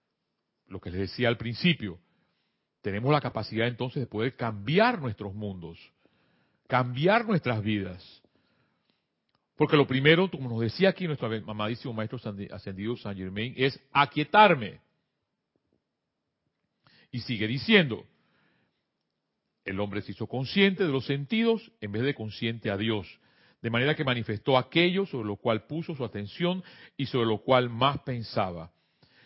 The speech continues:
El hombre deliberada, deliberada y conscientemente le dio la espalda a la perfección y domin-, y dominó con el, y do-, y dominio con el Padre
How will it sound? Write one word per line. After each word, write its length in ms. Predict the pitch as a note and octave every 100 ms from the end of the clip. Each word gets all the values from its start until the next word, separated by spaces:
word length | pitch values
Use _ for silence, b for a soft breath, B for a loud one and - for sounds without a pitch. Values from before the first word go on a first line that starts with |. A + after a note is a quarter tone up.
| b
El 140 | - D#3+
hombre 240 | G3 A3+
deliberada, 880 | G#3 F3 D3 C#3+ D#3 F#3 G#3 A3+ - _ _ _ -
deliberada 960 | C3 B2+ B2 A#2+ C#3+ E3+ F#3 G3+ -
y 100 | C#3+
conscientemente 1120 | B2 C3+ B2 - G3 G#3+ F#3 B2+ G#2+ F#2+ D3 E3 b b b b -
le 140 | C#3
dio 160 | C#3 G#3
la 80 |
espalda 600 | G#3+ - - G3+ A#3+ G#3+ D3
a 20 |
la 160 | B2
perfección 880 | - A2+ - A2 - - F#3+ C3+ D#2+ - _ _ _ _ _ _
y 160 | F3+ F3
domin-, 500 | E3 D3+ C#3+ C#3 D3
y 120 | D3+
dominó 880 | D3 D3 C#3 C#3 - D3+ F#3 A#3+ A3 _ _ _ _ -
con 200 | C#3 B2+
el, 180 | A#2 - _ -
y 120 | D3
do-, 220 | C#3+ - _ _
y 140 | - F3
dominio 460 | D#3+ F3+ A#3 B3
con 120 | G3 C#3+
el 120 | A#2+
Padre 520 | E3+ F3 F3+ G3 G#3+